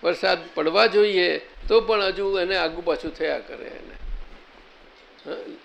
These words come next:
પછી એ લાગે બધાને ખુશ થઈ જાય, છોકરાઓ ખાસ ખુશ થઈ જાય. અને ભીની માટીની સુગંધ આવે તો બધાને બહુ ગમે. પછી જો હશે જ આવી <laughs> ભીની માટીની સુગંધ આવે, એ એની ફોરમ છે, કારણ કે જીવો છે બધા,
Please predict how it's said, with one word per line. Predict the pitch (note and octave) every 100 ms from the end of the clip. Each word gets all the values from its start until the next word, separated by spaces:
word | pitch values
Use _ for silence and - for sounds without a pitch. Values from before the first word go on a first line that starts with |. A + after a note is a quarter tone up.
| -
પછી | - D#3+
એ | A3 G#3+
લાગે | G3 A3 G#3+ G#3
બધાને | E3+ G3+ G#3
ખુશ | G3 F3 -
થઈ | D3+
જાય, | C3+
છોકરાઓ | A#2+ - E3 G3 F#3
ખાસ | F#3 F#3
ખુશ | - D#3 -
થઈ | B2
જાય. | A2+ B2+ - - - - - - - - - - - - - - - - -
અને | F3
ભીની | D3+ F#3 G3+
માટીની | G3+ F3+ G#3 G3
સુગંધ | F#3 E3 F#3 F#3+
આવે | F#3+ F#3
તો |
બધાને | F3 F3 F3+
બહુ | E3+ F3
ગમે. | C#3 C3
પછી | B2+ - - B2 - - - - -
જો | E3
હશે | C#3 -
જ | D3 -
આવી | F3 D#3+ E4+ F4+ - - - - -
<laughs> | - - - - - - D3+
ભીની | F3 G3+
માટીની | F#3 F3+ G3 G#3 F#3+
સુગંધ | E3 D#3+ F3+ E3
આવે, | C#3 B2 - - - - - - -
એ | A#3
એની | A#3+ C#4+
ફોરમ | - E3 G#3+ D4+
છે, | -
કારણ | D#3+ F3
કે | G3 G#3
જીવો | D#3+ G#3+ D#4+
છે | C4+ G3
બધા, | C#3+ B2